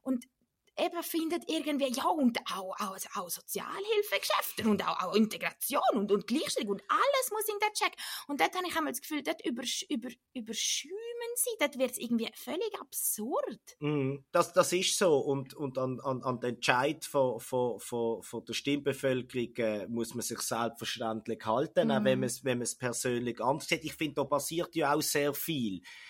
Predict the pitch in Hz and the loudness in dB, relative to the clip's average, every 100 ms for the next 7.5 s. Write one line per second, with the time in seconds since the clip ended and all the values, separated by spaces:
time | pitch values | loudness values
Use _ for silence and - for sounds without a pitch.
0 | - 135 131 131 135 131 135 131 123 131 | -6 -2 -2 -2 -2 -2 -2 -2 0 -2
1 | 127 127 139 143 135 147 147 147 - 143 | -2 -2 2 2 0 -2 0 0 4 4
2 | 135 - 139 156 151 - 139 135 - - | 4 4 4 2 -2 4 4 4 -2 -16
3 | - - 135 147 131 135 123 135 127 139 | -18 -4 0 0 2 0 2 0 0 0
4 | 135 131 123 - 135 139 170 143 135 147 | 0 0 -2 0 0 2 2 4 4 4
5 | 156 156 143 139 170 165 160 147 143 131 | 2 4 6 6 6 4 2 2 0 2
6 | 139 143 165 160 143 135 - - 135 143 | 4 6 6 2 0 -2 -8 -8 -4 0
7 | 160 160 147 147 139 | 2 2 2 2 0